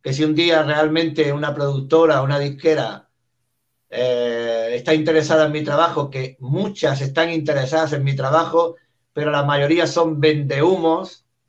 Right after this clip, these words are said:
que lo único que quieren es aprovecharse y sacarte plata, las cosas como son, y lo digo así de claro.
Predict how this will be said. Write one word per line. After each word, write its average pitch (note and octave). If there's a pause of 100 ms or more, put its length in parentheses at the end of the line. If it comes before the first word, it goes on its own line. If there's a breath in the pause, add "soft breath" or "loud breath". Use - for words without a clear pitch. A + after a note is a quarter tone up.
(480)
que C3
lo C3+
único D#3+
que C#3+
quieren D#3+
es D#3
aprovecharse C#3
y C3
sacarte D3
plata, D#3 (200)
las D3+
cosas D3+
como D3
son, D#3+
y D#3
lo C3
digo D3+
así D3+
de D3+
claro. D#3